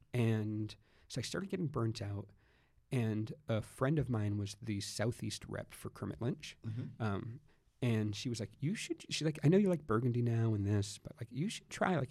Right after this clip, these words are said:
Speaker 1: have you ever had Lapierre? Have you ever had Foillard? Have you ever had any of these Cru Beaujolais folks?" And I'm like, "No, 'cause it's, it sounds like it's trash wine."
Speaker 2: Right.
Speaker 1: She's like, "No, no."
Speaker 2: Because that's re-, marketing. Like, n-,
Speaker 1: Yeah.
Speaker 2: people think Nouveau Beau-, you hear Beaujolais, you automatically
Speaker 1: Think de Boeuf, n-,
Speaker 2: De Boeuf.
Speaker 1: uh, yeah, b-, Nouveau.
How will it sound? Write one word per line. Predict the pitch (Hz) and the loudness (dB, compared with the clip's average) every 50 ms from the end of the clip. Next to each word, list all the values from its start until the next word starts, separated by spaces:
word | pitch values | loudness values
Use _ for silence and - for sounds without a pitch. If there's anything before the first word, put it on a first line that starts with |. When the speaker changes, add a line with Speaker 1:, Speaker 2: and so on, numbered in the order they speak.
| - - | -6 -4
Speaker 1:
have | - - | 0 2
you | |
ever | 175 247 339 | 2 2 2
had | - 226 185 135 | 0 -2 0 2
Lapierre? | 123 120 - - - - - - - - - _ _ _ | 2 0 0 -2 -6 -8 -8 -10 -10 -12 -18 _ _ _
Have | - 113 113 | -4 0 0
you | 151 175 | 2 2
ever | 190 175 | 2 2
had | 151 - 147 131 120 113 113 | 0 2 2 2 2 0 -2
Foillard? | - - - 90 87 85 - - - - | -4 -6 -4 -4 -2 -4 -4 -6 -8 -10
Have | - - - - | -12 -10 -6 -4
you | 120 | -2
ever | 131 151 156 | -2 0 0
had | 127 135 120 117 117 | 0 0 0 0 0
any | 113 113 | -2 -2
of | 101 | -2
these | - 113 | -2 -6
Cru | - - - - | -6 -6 -6 -4
Beaujolais | - - - - - - 101 - | -4 -4 -6 -6 -6 -6 -6 -6
folks?" | - - - - - - - | -8 -8 -10 -10 -10 -8 -6
And | 117 | -6
I'm | 104 | -4
like, | 101 - | -2 0
"No, | 165 156 123 | 0 0 0
'cause | - - - | -2 -6 -10
it's, | - - - | -12 -12 -14
it | - - - | -16 -12 -8
sounds | - 123 113 | -6 -6 -4
like | - - | -6 -8
it's | - - - | -10 -12 -10
trash | - - - 147 - - | -6 -6 -6 -6 -6 -8
wine." | - - - 85 - | -8 -8 -8 -8 -8
Speaker 2:
Right. | - 95 - - - - | -8 -10 -10 -12 -14 -14
Speaker 1:
She's | - - | -10 -8
like, | - - - - - - | -8 -8 -8 -10 -12 -6
"No, | 107 104 95 - - 95 90 104 98 90 - - - - - | -4 -4 -2 -2 -4 -6 -6 -6 -8 -10 -12 -16 -18 -16 -12
no." | 101 92 101 107 92 101 92 95 - - - - 147 | -8 -4 -2 -2 -2 -2 -4 -6 -8 -12 -8 -2 2
Speaker 2:
Because | 147 165 156 151 185 - - | 2 4 4 6 4 6 6
that's | 135 147 147 147 147 139 | 6 4 4 4 2 -2
re-, | 147 185 | -2 -2
marketing. | - 170 220 277 196 107 95 | 0 -2 -2 -2 -2 -2 -2
Like, | 95 98 101 | -2 -2 -2
n-, | 98 107 107 120 | -2 -4 -2 -2
Speaker 1:
Yeah. | 123 | 0
Speaker 2:
people | 113 117 120 | 0 0 0
think | 123 135 123 107 | 0 0 0 0
Nouveau | 120 120 120 127 | 2 2 4 4
Beau-, | 123 117 123 | 4 4 4
you | 117 110 | 4 4
hear | 117 127 | 4 4
Beaujolais, | 123 135 135 143 139 127 120 113 113 110 | 4 6 4 4 4 4 2 2 2 2
you | 107 104 104 | 2 0 0
automatically | 104 104 101 101 101 101 101 - 98 101 101 98 - - - 143 - | -2 -2 0 0 0 -2 -2 -4 -4 -6 -6 -6 -8 -8 -10 -4 0
Speaker 1:
Think | - 139 120 - | 4 4 4 4
de | - | 2
Boeuf, | 120 101 113 110 - - - | 2 4 4 4 4 2 -2
n-, | 135 - - - | -2 -2 -2 -4
Speaker 2:
De | - | -4
Boeuf. | 85 82 82 - - | -4 -4 -4 -4 -4
Speaker 1:
uh, | - - | 0 2
yeah, | 127 113 95 | 4 2 2
b-, | 110 - 294 - - - - - 135 135 - - | 2 -4 -10 -12 -12 -12 -12 -12 -10 -10 -4 -2
Nouveau. | 131 131 - 120 117 98 98 95 98 104 | -2 2 4 4 4 4 4 0 -2 -4